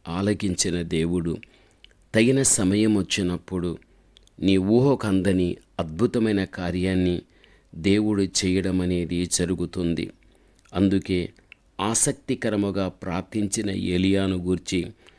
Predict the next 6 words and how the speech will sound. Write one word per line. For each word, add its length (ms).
"ఏలియా 440
మనవంటి 560
స్వభావం 720
గలగ 200
మనుష్యుడే, 680
వర్షింపకుండునట్లు 1300